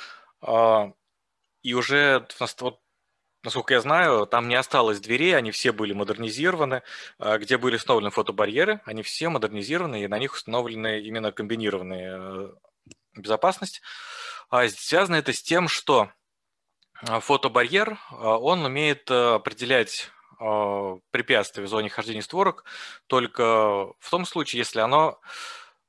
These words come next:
а, преломляет луч фотобарьера. Соответственно, оно может быть только на одной высоте, но иногда ставит двух, э, лучевой барьер, то есть, э, на двух отметках высоты. А, инфракрасная же завеса, она покрывает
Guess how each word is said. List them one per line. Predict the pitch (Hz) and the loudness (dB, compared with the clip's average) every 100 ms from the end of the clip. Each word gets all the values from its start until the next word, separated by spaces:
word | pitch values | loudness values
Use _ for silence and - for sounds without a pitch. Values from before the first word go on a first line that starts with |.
| _ _ _ _ - | _ _ _ _ -6
а, | 131 110 | 0 0
преломляет | - 113 117 139 143 - - - - | 2 2 2 2 0 -4 -20 -20 -10
луч | 113 104 - - _ | -6 -6 -6 -12 _
фотобарьера. | - 95 95 101 98 92 | -10 -8 -4 -2 -2 -4
Соответственно, | - 107 160 - 123 113 | -4 -2 -4 0 2 4
оно | 139 | 4
может | 131 110 | 2 0
быть | 113 | 0
только | 117 - | -2 0
на | 110 | -2
одной | 107 110 | -2 -4
высоте, | 101 117 113 214 | -4 -6 -2 -2
но | 180 117 101 | 0 -2 -2
иногда | 104 110 107 | -4 -2 -2
ставит | - 104 98 | 0 -2 -2
двух, | 147 190 - | -4 -6 -8
э, | |
лучевой | 127 117 113 113 - 117 | -6 -4 -2 -4 -2 -2
барьер, | 110 117 113 113 | 0 0 0 -2
то | - | -2
есть, | 117 - - | -6 -8 -12
э, | 107 107 104 | -6 -4 0
на | 117 | 0
двух | 110 92 | -2 -6
отметках | 101 95 90 _ | -8 -8 -14 _
высоты. | 95 - 92 - - - - - - - - - _ | -14 -12 -12 -14 -20 -20 -20 -20 -20 -20 -20 -20 _
А, | - 113 113 110 107 107 101 - _ _ _ _ | -2 2 4 4 4 2 -2 -8 _ _ _ _
инфракрасная | 127 - 123 143 117 117 | -4 -2 2 2 2 -2
же | 101 98 | -6 -2
завеса, | 101 101 107 - 202 226 _ | -2 -2 -4 -2 -4 -4 _
она | 110 120 170 | -8 -2 -2
покрывает | - - 127 143 147 | -2 -2 2 4 2